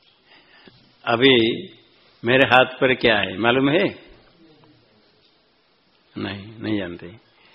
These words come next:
दिखाएंगे तो उसके बाद ज्ञान होगा, है ना। तो पहले ज्ञान होने के बाद कहते हैं घटो ज्ञात हो, घट को मैं जान लिया।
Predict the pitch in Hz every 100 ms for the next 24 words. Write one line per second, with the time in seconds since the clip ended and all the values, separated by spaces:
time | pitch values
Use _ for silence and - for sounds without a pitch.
0 | - _ _ _ _ _ 117 104 120 147
1 | 147 143 139 147 - 110 101 98 101 101
2 | 104 98 - - _ _ _ _ _ _
3 | _ _ _ _ _ _ _ _ - 123
4 | 160 117 - - _ _ _ _ - 123
5 | 120 127 147 160 - - 120 113 131 135
6 | 139 - 113 104 113 123 139 165 127 113
7 | 123 139 170 139 104 120 113 101 127 165
8 | - - - - - - 117 117 120 139
9 | 151 131 95 101 - 143 143 110 104 95
10 | 92 123 110 90 85 - _ _ _ _
11 | _ - - 104 117 117 117 107 107 110
12 | 95 92 95